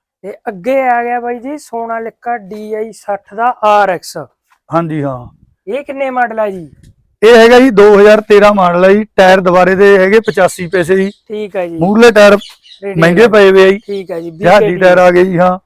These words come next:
Speaker 1: ਹਾਂਜੀ।
Speaker 2: ਤੇ ਦੋ ਹਜ਼ਾਰ ਤੇਰਾਂ ਮਾਡਲ, ਪੰਜਾਬ ਨੰਬਰ, ਚਾਰ ਲੱਖ ਤੇ ਅਠੱਤੀ ਹਜ਼ਾਰ ਡਿਮਾਂਡ ਹੈ।
Speaker 1: ਠੀਕ ਆ ਬਾਈ ਜੀ। ਅੱਗੇ ਆ ਗਿਆ ਜੀ ਮੈਕਸੀ ਦੋ ਸੌ ਇਕਤਾਲੀ ਡੀ ਆਈ।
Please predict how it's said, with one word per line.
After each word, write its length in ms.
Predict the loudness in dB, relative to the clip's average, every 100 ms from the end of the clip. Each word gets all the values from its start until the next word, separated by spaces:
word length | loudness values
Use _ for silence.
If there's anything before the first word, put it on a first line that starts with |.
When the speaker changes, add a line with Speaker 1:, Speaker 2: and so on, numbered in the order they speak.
| _ -12
Speaker 1:
ਹਾਂਜੀ। 440 | -10 -10 -16 _ _ _ -6
Speaker 2:
ਤੇ 380 | -4 -2 -4 -8 _ _ -4
ਦੋ 180 | 0 4
ਹਜ਼ਾਰ 220 | 4 4
ਤੇਰਾਂ 300 | 4 2 2
ਮਾਡਲ, 300 | 0 0 0
ਪੰਜਾਬ 400 | -2 2 2 2
ਨੰਬਰ, 320 | -2 -2 -2
ਚਾਰ 360 | 0 2 2 4
ਲੱਖ 240 | 0 -2
ਤੇ 120 | -2 -2
ਅਠੱਤੀ 440 | -2 -6 -4 0
ਹਜ਼ਾਰ 200 | 0 0
ਡਿਮਾਂਡ 300 | -2 -8 -12
ਹੈ। 80 | -20 _ _ -14
Speaker 1:
ਠੀਕ 280 | -12 -8
ਆ 100 | -8
ਬਾਈ 180 | -8 -12
ਜੀ। 240 | -16 -20 _ _ _ _ _ _
ਅੱਗੇ 340 | -14 -4 -4 -4
ਆ 120 | -6
ਗਿਆ 120 | -8
ਜੀ 140 | -10
ਮੈਕਸੀ 560 | -14 -16 -18 -16 -16 -16 _ _ _ _ -14
ਦੋ 180 | -12
ਸੌ 340 | -12 -12 -12 -14
ਇਕਤਾਲੀ 440 | -8 -6 -6 -8
ਡੀ 280 | -14 -12 -10
ਆਈ। 260 | -8 -10